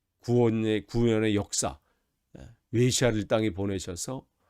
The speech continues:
하나님의 구원의 역사를 이루시려고 하는데 지금 어떻게 다윗이 그 일을 지금,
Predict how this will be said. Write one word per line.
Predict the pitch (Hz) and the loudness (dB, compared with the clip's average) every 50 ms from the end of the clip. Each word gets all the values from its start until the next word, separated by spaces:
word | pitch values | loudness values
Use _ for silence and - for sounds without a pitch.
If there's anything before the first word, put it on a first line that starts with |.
| _ _ | _ _
하나님의 | _ - - 135 123 120 117 120 117 110 | _ -4 0 0 0 0 0 -2 -2 -2
구원의 | - - 120 120 120 117 120 117 113 | -2 0 2 2 4 4 4 4 2
역사를 | 104 98 - - - 120 107 104 107 107 | 2 0 -2 -4 -2 0 0 0 0 -2
이루시려고 | 101 120 131 147 147 - - 135 120 113 107 104 101 - | 0 0 2 2 2 0 0 -2 0 0 0 -2 -4 -6
하는데 | - 123 113 107 98 95 117 143 123 82 - _ _ _ _ _ _ _ _ _ | -6 -6 -4 -4 -4 -4 -4 -4 -4 -6 -8 _ _ _ _ _ _ _ _ _
지금 | - - - 135 127 151 151 143 | -12 -8 -8 -6 -2 -2 0 0
어떻게 | 117 107 - 131 127 | 0 -2 -2 -4 -6
다윗이 | - 110 120 127 120 110 - - 135 117 87 - _ _ _ _ _ _ _ _ | -2 -2 0 0 0 -2 -2 -4 -4 -4 -4 -6 _ _ _ _ _ _ _ _
그 | - - 170 180 | -2 -2 0 2
일을 | 170 160 147 165 156 | 2 4 6 6 4
지금, | 135 123 139 143 135 156 156 147 131 | 4 2 -4 -2 0 0 0 0 -2